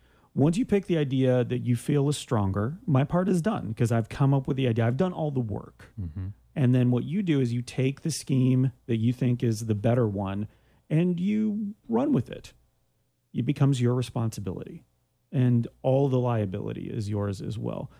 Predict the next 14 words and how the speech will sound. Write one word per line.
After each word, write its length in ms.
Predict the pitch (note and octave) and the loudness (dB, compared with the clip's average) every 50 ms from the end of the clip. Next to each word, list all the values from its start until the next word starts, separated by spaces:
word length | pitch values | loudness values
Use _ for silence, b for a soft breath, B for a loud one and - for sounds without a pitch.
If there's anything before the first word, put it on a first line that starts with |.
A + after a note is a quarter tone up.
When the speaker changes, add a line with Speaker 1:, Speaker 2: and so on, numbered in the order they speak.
| b b | b b
Speaker 1:
The 100 | - - | -2 -2
Speaker 2:
Mm-hmm. 160 | F2 F#2 - | -2 0 0
Speaker 1:
profitability 800 | G#3+ B3 D4+ - - F3+ C#3+ B2 C3+ B2+ B2 A#2+ A2+ G#2+ A2+ G#2+ | 2 2 2 2 2 2 4 4 4 4 4 2 2 2 2 0
is 80 | G#2 G2 | 0 -2
shared. 500 | - - - B2+ G2 - - - - - - _ _ _ _ _ _ - - - _ - - - - - - - - - - | -2 -2 -2 -2 -2 -4 -6 -12 -18 -20 -20 _ _ _ _ _ _ -20 -20 -20 _ -20 -20 -20 -20 -20 -20 -20 -8 -2 2
Are 60 | C3+ | 4
you 120 | C3+ D3 | 4 4
liking 400 | D3 D#3 D#3 D#3+ - E3 D#3 D3 | 4 4 2 2 0 0 0 2
this 140 | C#3+ C#3+ B2+ | 2 0 0
so 160 | - - B2+ A2 | 0 -2 -2 -2
far? 320 | - - G#2 - - C3+ - _ _ B B B B B B _ _ _ - | -2 -4 -8 -8 -10 -14 -18 _ _ B B B B B B _ _ _ -8
Speaker 2:
Yeah, 240 | B2 B2+ C3 B2 G#2+ | -4 -2 -2 -2 -2
I'm 120 | G#2+ B2 C3 | -2 -2 -4
still, 320 | - - F3 F3+ F3 - | -4 -4 -4 -4 -4 -6